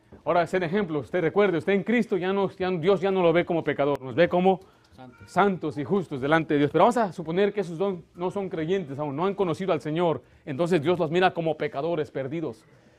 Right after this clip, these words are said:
Speaker 1: Y este pecador quiere ser salvo, quiere ir al cielo. Y este pecador también. Este pecador dice, "Para que yo vaya al cielo, yo tengo que portarme bien".
Speaker 2: Sí.
Speaker 1: Y este pecador también dice lo mismo,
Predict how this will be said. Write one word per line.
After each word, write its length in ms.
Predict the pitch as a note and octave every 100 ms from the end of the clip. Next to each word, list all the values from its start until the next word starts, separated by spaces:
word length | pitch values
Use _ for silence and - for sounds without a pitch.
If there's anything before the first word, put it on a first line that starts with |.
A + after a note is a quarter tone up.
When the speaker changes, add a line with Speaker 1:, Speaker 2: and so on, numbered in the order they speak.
| _ _ _ _ _ _ _ _ -
Speaker 1:
Y 120 | G3
este 180 | A3 A3
pecador 480 | G3+ E3+ G#3 C#3+ A2 _ _ _ _
quiere 220 | - F3+ F3
ser 180 | F3+
salvo, 400 | E3 F#3 D3+ B2
quiere 200 | - F3+
ir 40 | F#3+
al 80 | F3
cielo. 300 | G3+ D3+ B2
Y 60 |
este 160 | F#3+ A3+
pecador 340 | G3 G#3 G#3+
también. 360 | G3+ G#3 A3+ - _ _ _ _ _ -
Este 240 | A#3 B3
pecador 340 | G3+ F3 F#3+ G#3+
dice, 220 | A3 G3+
"Para 220 | E3+ E3+
que 100 | E3+
yo 80 | G3
vaya 140 | G#3
al 60 | F#3+
cielo, 340 | A3+ G3+ D3 - _ _ -
yo 140 | E3
tengo 220 | E3+ F3+ E3+
que 100 | F3+
portarme 460 | D#3 C3+ F3 D#3+
bien". 160 | C#3+ A#2+ F#2+ -
Speaker 2:
Sí. 80 | - - - - _ -
Speaker 1:
Y 80 | F#3
este 200 | G#3 A#3+
pecador 520 | G3+ G#3+ A#3 G3 B2+ _ _ _ _ _ _
también 320 | - D#3 G3 G#3
dice 200 | F#3 F3+
lo 80 |
mismo, 400 | G3 G#3 D#3+ G#2+